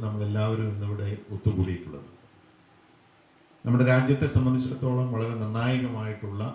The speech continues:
ഒരു കാലഘട്ടത്തിലാണ്. നമ്മളിപ്പോ ഈ തെരഞ്ഞെടുപ്പ് പ്രവർത്തനങ്ങളിലേക്ക്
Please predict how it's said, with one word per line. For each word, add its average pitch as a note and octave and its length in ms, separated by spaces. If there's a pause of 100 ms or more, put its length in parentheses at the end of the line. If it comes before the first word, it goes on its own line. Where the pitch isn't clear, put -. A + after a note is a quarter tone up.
(240)
ഒരു F#2+ 160 (680)
കാലഘട്ടത്തിലാണ്. E2 680 (2500)
നമ്മളിപ്പോ C#3+ 380 (160)
ഈ D3+ 40 (100)
തെരഞ്ഞെടുപ്പ് C#3+ 500 (160)
പ്രവർത്തനങ്ങളിലേക്ക് C3 1160